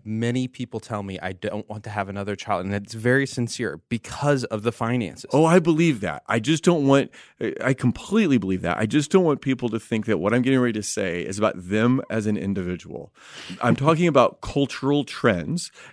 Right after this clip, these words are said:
Speaker 2: and why our birth rate is declining. And one of the reasons that I find inescapable is that we live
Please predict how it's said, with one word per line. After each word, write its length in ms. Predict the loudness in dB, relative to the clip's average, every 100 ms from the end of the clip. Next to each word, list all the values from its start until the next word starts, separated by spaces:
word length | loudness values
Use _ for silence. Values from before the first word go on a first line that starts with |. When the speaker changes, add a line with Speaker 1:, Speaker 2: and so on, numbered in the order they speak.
| 0
Speaker 2:
and 300 | 2 4 2
why 500 | 2 4 2 2 0 -6 _ -2
our 300 | 2 4 2
birth 400 | 2 2 2 2
rate 160 | 0
is 140 | 0 -4
declining. 720 | -8 -4 0 0 0 -2 -6 _ _
And 460 | 2 2 0 -2
one 440 | 2 4 4 4 0 0
of 340 | 0 0 -2 -8 -6
the 340 | -2 0 0
reasons 580 | -2 -4 -4 -4 -6 -4
that 120 | -4
I 220 | 0 2
find 560 | 2 0 2 4 2 0 -2
inescapable 880 | 2 2 2 2 2 2 -4 -8 -10 _ _ -4
is 320 | -2 0 -2
that 240 | 0 2
we 280 | 2 2 2
live 400 | 2 4 6 4